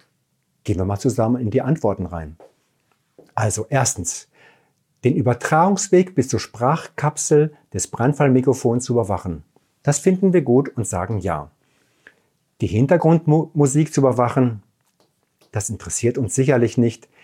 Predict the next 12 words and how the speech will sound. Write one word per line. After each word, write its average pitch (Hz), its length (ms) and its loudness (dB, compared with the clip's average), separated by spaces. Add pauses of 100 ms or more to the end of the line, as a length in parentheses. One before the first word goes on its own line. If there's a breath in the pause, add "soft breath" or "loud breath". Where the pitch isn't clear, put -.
(240 soft breath)
Den 160 160 0
internen 110 680 2
Sprachspeicher 160 880 -2
zu - 80 -2
überwachen, 160 580 0
das - 140 -4
finden 160 340 0
wir 147 140 4
wichtig 135 320 0
und 127 120 0
sagen 110 360 0
ja. 98 320 0